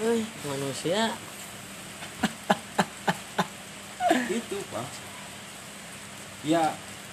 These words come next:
Speaker 2: nggak bisa dipungkiri.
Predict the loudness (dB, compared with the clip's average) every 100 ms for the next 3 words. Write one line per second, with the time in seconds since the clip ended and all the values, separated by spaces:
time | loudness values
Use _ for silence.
0 | -12 -12 -12 -12 -12 -10 -10 -10 -10 -8
1 | -8 -8 -10 -12 -12 -12 -12 -12 -8 -2
2 | 6 6 6 6 6 4 0 0 0 2
3 | 0